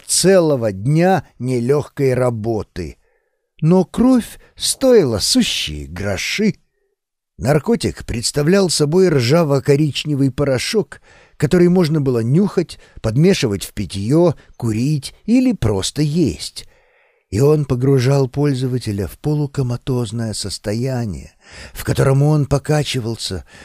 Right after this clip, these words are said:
на иллюзорных волнах наслаждения от сознания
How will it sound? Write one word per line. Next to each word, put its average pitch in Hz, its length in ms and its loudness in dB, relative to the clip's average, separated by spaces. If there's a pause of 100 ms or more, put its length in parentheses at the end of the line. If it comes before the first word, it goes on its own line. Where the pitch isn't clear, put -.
на 151 120 4
иллюзорных 160 720 2
волнах 147 540 -4
наслаждения 127 1300 -2 (180)
от - 180 -6
сознания 127 840 -2